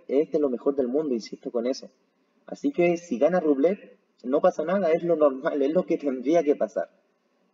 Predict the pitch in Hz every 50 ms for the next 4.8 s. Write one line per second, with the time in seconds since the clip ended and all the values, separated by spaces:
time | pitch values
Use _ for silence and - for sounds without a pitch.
0 | _ _ - 151 175 190 190 180 143 135 147 143 127 123 - - 147 151 143 123
1 | 120 131 147 165 - - - - - - _ 110 113 - - 101 - - 123 120
2 | 120 - 127 123 120 - - 113 101 117 135 151 156 156 170 175 - - - 117
3 | 120 117 117 117 131 131 - - 117 110 - 120 117 117 123 127 131 - 107 98
4 | 123 135 147 139 120 117 131 143 131 113 107 120 139 - -